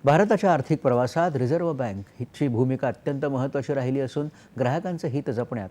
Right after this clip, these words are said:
आरबीआयनं अत्यंत मोलाची भूमिका जपली आहे, असं प्रतिपादन राष्ट्रपती द्रौपदी मुर्मू यांनी केलं. मुंबईत आयोजित भारतीय रिझर्व्ह बँकेच्या नव्वदाव्या वर्षपूर्ती सोहळ्याच्या समारोप समारंभात राष्ट्रपती बोलत होत्या.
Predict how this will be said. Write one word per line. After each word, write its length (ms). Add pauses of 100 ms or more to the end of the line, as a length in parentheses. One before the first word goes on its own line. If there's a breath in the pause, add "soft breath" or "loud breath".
आरबीआयनं 540
अत्यंत 460
मोलाची 400
भूमिका 360
जपली 360
आहे, 200 (380 loud breath)
असं 180
प्रतिपादन 540 (260 loud breath)
राष्ट्रपती 480
द्रौपदी 400
मुर्मू 300
यांनी 220
केलं. 200 (500 loud breath)
मुंबईत 360
आयोजित 400 (300 loud breath)
भारतीय 440
रिझर्व्ह 340
बँकेच्या 720 (280 loud breath)
नव्वदाव्या 680
वर्षपूर्ती 640
सोहळ्याच्या 520
समारोप 520
समारंभात 1040
राष्ट्रपती 460
बोलत 280
होत्या. 200